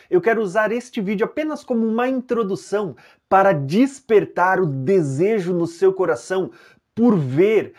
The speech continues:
a manifestação do poder de Deus na minha e na sua vida. O apóstolo Paulo, quando escreve à igreja aos Coríntios, ele vai fazer a seguinte afirmação na sua primeira carta.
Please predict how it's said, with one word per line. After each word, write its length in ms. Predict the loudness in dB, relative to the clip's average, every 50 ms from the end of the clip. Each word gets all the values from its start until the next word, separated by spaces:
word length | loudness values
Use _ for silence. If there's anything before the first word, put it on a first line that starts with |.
| _ _ -4
a 100 | -2 0
manifestação 1120 | 0 2 2 2 2 0 0 -2 -4 -4 -2 -4 -4 -2 -4 -8 -8 -4 -2 -2 0 0 0
do 140 | -2 -4
poder 580 | -4 0 2 2 2 2 2 2 4 4 4 2
de 160 | 0 -4 -8
Deus 540 | -6 -2 0 2 2 2 0 -2 -6 -12 -20 _ _ _ -10
na 200 | -4 -2 -2 -2
minha 440 | -2 -2 -2 0 0 0 0 -2
e 60 | -2 -4
na 160 | -4 -6 -8
sua 640 | -10 -14 -20 -16 -10 -8 -4 -2 -2 -2 -4 -4 -8 _ _ _
vida. 640 | -16 -14 -10 -4 -2 0 0 0 -2 -6 -10 -12 _ _ _ _ _ _ _ _ _ _ _ _ _ _ _ _ _ _ _ _ _ _ _
O 60 | -2 -2
apóstolo 480 | 0 2 0 0 0 0 -2 -4 -2
Paulo, 380 | 2 4 4 6 4 4 0 -2
quando 180 | -2 -2 0
escreve 680 | -2 -4 -6 -10 _ -2 0 0 0 0 -2 -4 -6 -2 0
à 100 | 0 0
igreja 720 | 0 0 -2 0 4 4 6 4 4 2 -2 -6 -8 -8 -12 _ _ _ -2
aos 240 | -2 -2 -2 -2
Coríntios, 680 | -4 -4 -4 -2 -2 -2 -4 -6 -8 -10 -12 -12 -8 _ 0
ele 180 | 2 2 2
vai 280 | 2 2 2 2 0 -2
fazer 440 | -6 _ -2 -2 0 0 0 0 0
a 60 | -2
seguinte 720 | -2 -6 -6 -4 -4 -4 -2 -2 0 0 0 0 0 -2
afirmação 680 | -4 -6 -6 -6 -6 -4 -4 -4 -4 -6 -6 -6 -6 -6
na 80 | -6 -8
sua 280 | -10 -10 -8 -6 -6 -6
primeira 540 | -4 -4 -4 -2 0 2 2 2 2 0
carta. 540 | 0 0 2 2 2 2 0 -6 -18 -20 -20